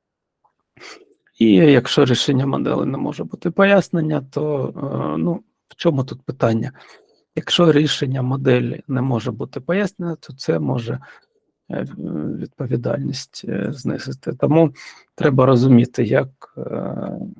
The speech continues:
модель, е, свої, е, якби дає інформацію свою, і як її можна перевірити або пояснити. Ну, в даному випадку ми можемо теж,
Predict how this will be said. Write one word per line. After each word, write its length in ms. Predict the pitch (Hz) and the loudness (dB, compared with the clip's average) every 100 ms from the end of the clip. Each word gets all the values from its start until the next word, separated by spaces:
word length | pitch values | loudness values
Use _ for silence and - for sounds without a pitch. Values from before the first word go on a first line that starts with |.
| - | -20
модель, 520 | - 139 135 139 131 131 - - - _ _ _ _ | -12 -10 0 4 4 2 -8 -20 -20 _ _ _ _
е, 240 | - - - | -12 -10 -12
свої, 640 | - - 131 117 117 - - | -14 -6 0 2 0 -2 -4
е, 320 | - - 135 - - _ _ _ _ _ | -4 -4 -6 -12 -20 _ _ _ _ _
якби 420 | 135 127 131 131 - _ _ _ _ - - _ - | -10 -8 -4 -4 -6 _ _ _ _ -20 -20 _ -2
дає 460 | 131 120 131 123 - | 2 2 2 -2 -6
інформацію 680 | - 127 - 196 220 214 - | -8 -6 -2 2 2 0 -4
свою, 460 | - - 170 165 151 | -6 0 2 2 0
і 300 | - 156 143 131 131 _ _ 143 | -2 -2 -4 -6 -10 _ _ -10
як 440 | 139 131 131 - | -8 -6 -6 -2
її 100 | 117 | -2
можна 340 | 131 120 123 | 0 0 -2
перевірити 640 | - 131 123 151 151 135 127 | -2 -2 0 0 0 -4 -4
або 200 | 127 135 | -4 -4
пояснити. 600 | - - - - 180 - - - - _ _ | -2 -2 -4 -8 -8 -12 -20 -20 -20 _ _
Ну, 120 | 262 220 | -2 0
в 60 | |
даному 420 | 143 123 120 117 | 2 4 4 4
випадку 680 | 117 123 143 135 - 139 135 131 _ _ _ _ _ _ _ _ _ _ _ _ _ - - - | 0 -2 0 -2 -4 -8 -8 -10 _ _ _ _ _ _ _ _ _ _ _ _ _ -20 -20 -4
ми 200 | 135 135 | 0 2
можемо 420 | 135 131 135 135 | 2 2 0 -2
теж, 420 | 135 - 165 - | -2 -4 -4 -8